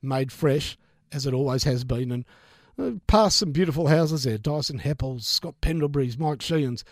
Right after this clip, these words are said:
They're all West Point Property, Nick Spartel's creations.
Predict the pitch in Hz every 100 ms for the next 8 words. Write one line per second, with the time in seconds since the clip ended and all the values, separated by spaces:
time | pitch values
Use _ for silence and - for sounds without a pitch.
0 | - 160 143 196 143 202 - _ 131 180
1 | - 190 165 - 170 151 143 135 156 -
2 | - 151 - 156 139 - - 160 131 127
3 | 127 110 101